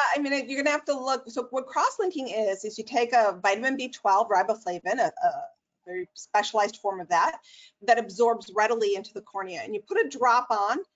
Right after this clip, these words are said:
about every two minutes for about half an hour, and that riboflavin soaks into the cornea. It, and it stays into the eye, and then it,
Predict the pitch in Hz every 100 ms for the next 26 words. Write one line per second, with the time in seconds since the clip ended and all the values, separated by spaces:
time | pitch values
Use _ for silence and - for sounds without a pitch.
0 | _ 226 233 226 269 269 - 262 240 262
1 | - - 214 170 - - 196 196 196 190
2 | 170 - 196 180 208 208 254 - 262 247
3 | 262 - 226 220 - 202 220 208 _ 190
4 | 190 185 160 - _ _ - - _ -
5 | 480 440 453 440 - - - 277 320 370
6 | - 339 330 302 - 220 214 180 180 220
7 | 233 285 269